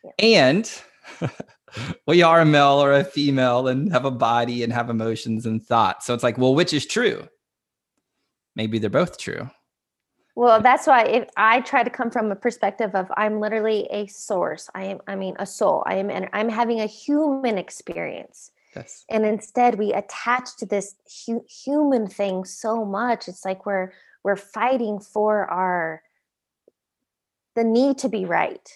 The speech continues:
Speaker 1: And it's like, oh, when you can step back and I choose to be happy or right, that's on you.
Speaker 2: Exactly.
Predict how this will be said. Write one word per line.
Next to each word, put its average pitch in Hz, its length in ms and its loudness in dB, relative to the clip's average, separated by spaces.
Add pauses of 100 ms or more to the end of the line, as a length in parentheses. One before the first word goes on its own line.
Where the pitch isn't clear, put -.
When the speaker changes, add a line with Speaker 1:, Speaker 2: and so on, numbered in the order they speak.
(260)
Speaker 1:
And 208 80 -8
it's 208 160 -10
like, 190 240 -6
oh, 214 200 -4 (100)
when 185 160 -8
you 226 120 -4
can 254 160 -4
step 185 320 -8
back 185 300 -2
and - 180 -12
I 185 160 -4
choose 202 320 -8
to - 100 -18
be 165 140 -8
happy 196 500 -2
or 160 260 -4
right, 208 440 -2 (1500)
that's 214 220 -14
on 175 200 -12
you. 214 380 -10 (260)
Speaker 2:
Exactly. 120 640 -4